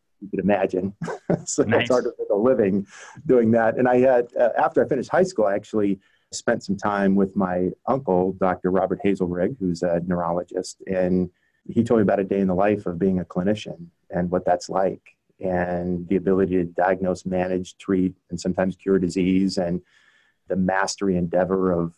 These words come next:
Speaker 1: of learning a body of knowledge that allows you to make an impact in patients' lives. And I was so intrigued by that day in a life that in that moment, on that day, I switched from music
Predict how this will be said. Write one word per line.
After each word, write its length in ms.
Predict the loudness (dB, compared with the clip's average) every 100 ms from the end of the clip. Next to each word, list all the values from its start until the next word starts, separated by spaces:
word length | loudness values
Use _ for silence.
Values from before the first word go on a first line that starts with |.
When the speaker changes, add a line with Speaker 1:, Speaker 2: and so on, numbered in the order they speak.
| -6
Speaker 1:
of 200 | -6 -2
learning 280 | 0 0 0
a 60 | 0
body 320 | 0 0 -2
of 120 | -4
knowledge 520 | 0 2 2 2 -2
that 120 | -4 -2
allows 420 | 0 0 -2 -2
you 120 | -4
to 160 | -4 -2
make 240 | -2 -2
an 80 | -4
impact 460 | -2 -2 -4 -6
in 60 | -6
patients' 360 | -4 -4 -6 -4
lives. 500 | -4 -2 -4 -2 -4
And 260 | -2 -4 -8 _ _ _ _ -4
I 60 |
was 320 | 0 0 -2 -12
so 420 | -10 -2 4 4
intrigued 720 | 4 0 -2 0 2 0 -2
by 500 | 0 0 2 0 -2 -8 _ _ _ -6
that 340 | 0 0 0
day 160 | 0 2
in 100 | 2
a 60 | 0
life 500 | 0 0 -2 -4 -2
that 320 | 0 0 -2 _ _ _ -2
in 140 | 2
that 200 | 2 0
moment, 560 | 0 2 2 0 -2 -8 _ _ _ _
on 200 | -2 2
that 260 | 2 0 0
day, 320 | 2 4 2
I 180 | 0 -2
switched 340 | -4 -4 -2
from 180 | -2 -2
music 400 | 0 0 0 0